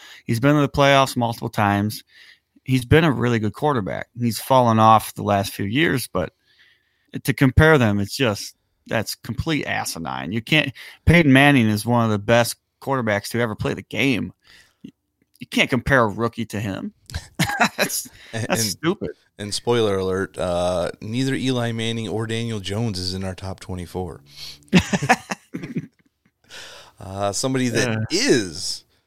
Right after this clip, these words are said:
Speaker 2: in our top twenty-four and fairly high on both of our lists is one Carson Wentz. He
Speaker 1: Yeah.
Speaker 2: just got announced to a four-year, one hundred and twenty-eight million dollar extension, but it doesn't officially kick in until twenty twenty-one.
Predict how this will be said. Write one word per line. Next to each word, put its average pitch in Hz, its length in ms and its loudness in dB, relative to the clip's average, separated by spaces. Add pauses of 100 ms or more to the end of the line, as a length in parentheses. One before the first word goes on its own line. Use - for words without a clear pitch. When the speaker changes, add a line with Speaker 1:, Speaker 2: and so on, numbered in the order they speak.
(140)
Speaker 2:
in 101 120 -10
our 98 140 -2
top 98 280 0
twenty-four 98 680 -4
and 131 420 -4
fairly 123 580 -2
high 104 580 0
on 98 220 -6
both 95 260 -6
of 95 120 -10
our 90 180 -6
lists 98 380 -4
is 110 400 -8 (480)
one 107 240 -8
Carson 92 420 -4
Wentz. - 480 -10 (100)
He 95 320 -12
Speaker 1:
Yeah. 110 200 2 (480)
Speaker 2:
just - 360 -2
got 110 220 0
announced 107 460 -4
to 101 120 -6
a 95 120 -4
four-year, 120 640 -4
one 104 220 -6
hundred 151 380 -10
and 104 140 -12
twenty-eight 143 440 -8
million 135 260 -4
dollar 120 260 -2
extension, 151 1000 -6 (560)
but 214 340 -4
it 117 100 -12
doesn't 117 280 -4
officially 113 420 -8
kick - 260 -14
in 95 80 -10
until 87 240 -12
twenty 92 300 -10
twenty-one. 95 640 -4